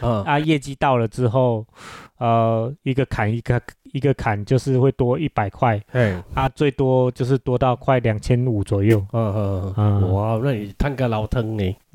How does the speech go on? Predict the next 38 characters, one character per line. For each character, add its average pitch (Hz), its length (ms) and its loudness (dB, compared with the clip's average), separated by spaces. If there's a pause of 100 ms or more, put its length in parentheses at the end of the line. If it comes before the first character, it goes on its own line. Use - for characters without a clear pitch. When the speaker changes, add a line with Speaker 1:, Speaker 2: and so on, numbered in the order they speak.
(100)
Speaker 2:
嘿， 131 180 0
嘿， 165 240 2
那 185 140 2
时 139 240 -4
候 135 60 2
也 120 80 0
当 143 160 -2
赚 151 160 -4
个 147 80 2
老 123 120 2
汤。 123 220 -6 (260)
Speaker 1:
嘿。 107 220 0
Speaker 2:
那 185 80 0
个 190 240 2
衣 196 220 2
服 135 180 -2
的 135 140 0
话， 175 140 2
快 180 200 0
过 170 220 0
年 120 180 0
之 147 160 -2
前 110 260 -2
都 131 140 4
是 131 380 2 (320)
会 117 80 0
当 139 180 2
赚 139 160 -2
个 131 80 2
老 113 180 2
汤， 113 220 -4
不， 110 100 0
Speaker 1:
嘿， 117 160 2
嘿， - 20 -2
Speaker 2:
不， 120 200 2
Speaker 1:
嘿， 107 140 -4
Speaker 2:
对。 110 160 4
Speaker 1:
嘿。 101 100 0